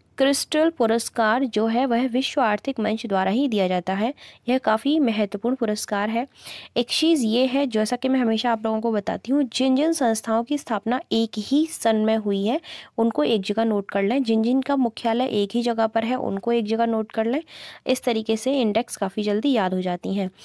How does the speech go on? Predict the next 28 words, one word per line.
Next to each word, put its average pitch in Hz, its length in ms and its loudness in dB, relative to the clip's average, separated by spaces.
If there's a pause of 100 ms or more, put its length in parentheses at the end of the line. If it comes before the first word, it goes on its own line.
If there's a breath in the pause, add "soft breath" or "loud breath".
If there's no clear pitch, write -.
(400 loud breath)
बात 220 240 2
करते 277 240 2
हैं 285 220 4
ब्रिक्स 226 260 2
की, 294 160 0
जो 262 120 2
कि 233 120 0
एक 233 120 -2
महत्वपूर्ण 226 600 0
संस्था 226 540 -2
है, 254 220 0 (460 loud breath)
ब्रिक्स 294 560 0
की 277 340 2
संगठन 220 520 0
है, 226 140 0
सॉरी, 220 440 0
ब्रिक्स 226 380 -2
की 302 280 0 (720)
चर्चा 262 500 0 (120)
वर्ष 247 320 2
दो 240 80 2
हज़ार 240 360 0
एक 269 260 0
में 254 240 2
गोल्डमैन 214 640 0 (280 soft breath)
स्कैच - 580 -2 (140)
एक, 240 400 -2
अ, - 80 -20